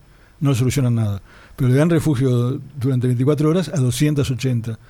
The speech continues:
como un gran logro, y la verdad que el municipio B, este,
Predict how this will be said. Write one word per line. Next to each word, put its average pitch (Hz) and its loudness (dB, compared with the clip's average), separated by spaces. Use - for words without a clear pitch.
como 135 -2
un 151 0
gran 151 2
logro, 160 2
y - 0
la 131 2
verdad 123 0
que 139 -2
el 127 -2
municipio 135 0
B, 151 2
este, 110 0